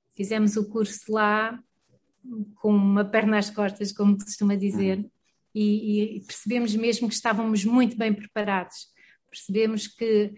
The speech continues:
Speaker 1: lá também fizemos um, uma licenciatura em Ciências da Educação, porque precisávamos de, de ter preparação para depois poder, eh, dar aulas cá em Portugal, e percebemos, uma das coisas que percebemos mesmo é que estávamos preparados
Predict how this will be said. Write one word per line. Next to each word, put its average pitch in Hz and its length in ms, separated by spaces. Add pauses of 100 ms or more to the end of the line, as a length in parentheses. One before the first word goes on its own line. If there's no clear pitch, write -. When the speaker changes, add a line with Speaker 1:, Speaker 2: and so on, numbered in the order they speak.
(160)
Speaker 1:
lá 202 160
também 214 260
fizemos 214 480
um, 214 140
uma 208 340
licenciatura 208 720
em 208 60
Ciências 202 360
da 214 100
Educação, 208 580
porque - 260
precisávamos 196 800 (240)
de, 190 220
de - 280
ter 214 160
preparação 202 640
para 208 160
depois 208 260
poder, 214 800
eh, 220 120
dar 190 280
aulas 190 300
cá 202 120
em 196 100
Portugal, 208 520 (720)
e 220 120
percebemos, 240 520
uma 233 120
das 214 180
coisas 220 300
que - 100
percebemos 226 400
mesmo 233 440
é 233 60
que 233 80
estávamos 233 480
preparados 226 640